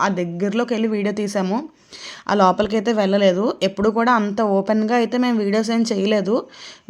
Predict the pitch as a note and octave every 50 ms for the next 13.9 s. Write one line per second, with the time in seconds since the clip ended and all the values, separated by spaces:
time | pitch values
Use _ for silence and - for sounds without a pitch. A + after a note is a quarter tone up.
0 | F#3+ G3+ G#3+ G3+ G#3+ A3 G3 A#3+ A#3 A3+ A#3 A#3 A3 G#3+ G#3 G#3+ G#3 G#3 A3+ A3+
1 | A3+ A3+ G#3+ G3 G3 G#3 G#3 G#3 G#3+ A3 G#3+ G#3 G3+ G3+ G#3+ G#3+ G3+ G#3 - G#3+
2 | G#3+ G#3+ G3 G3+ G3 F#3+ F#3+ G3 G3 G3 G3 G3+ G3+ G3+ - - - - - -
3 | - _ - G3 G3 G3 G3+ G3 G3 G3 - G#3 G#3 G3 G3 F#3 G3 G3 G#3+ A3
4 | A#3 A#3 A3+ G#3+ A3 G#3 A3 A3 G#3 G#3 G#3 - G#3+ G#3 A3 G#3+ G3+ G3 G3 G3
5 | G3 G#3 G#3+ G#3 G#3 G3+ F#3+ F#3 F#3+ G3+ C4 D4+ D#4+ C#4+ A#3+ A3+ A3 A3 A3 G#3+
6 | G3+ B3 C4+ C4 A3+ G#3 G#3 G#3 A#3 A3+ A3+ G#3+ B3 C4 C4 B3 A3 G#3+ G3+ G3
7 | F#3+ G3 - A#3+ A#3+ B3 B3+ C#4+ E4 - - - - - - - - G3+ F#3 F#3
8 | G#3 A3 A3+ A3 A#3+ B3+ B3+ B3 C#4 C4+ - A3 - - - A3 A3+ A3+ G3+ G3
9 | A3 C#4+ D#4+ - _ _ _ _ - _ F#3+ F#3 F3 G3+ F#3 F#3 F#3+ F#3 F3+ F3
10 | G3 G#3 A#3 A#3 A3+ A#3 B3+ B3+ B3 A#3+ A3+ A3+ A3+ A3+ G#3 G#3 G3 G3+ G#3+ B3
11 | - A3+ G#3+ G#3+ G#3 G#3+ G3+ A#3 A3+ A#3 G#3 G3+ G3+ G3+ - A#3+ C#4 - - -
12 | - F3+ F#3 F3+ G3 G3 F#3+ F#3+ A3+ A#3 A#3 A3+ G#3 G3 G3 A3 A3 A3 F#3+ G3+
13 | F#3 - - - G#3 G#3 G3+ G#3 G3+ F#3 F3+ F3+ F#3+ F#3 F#3 G3+ B3+ E4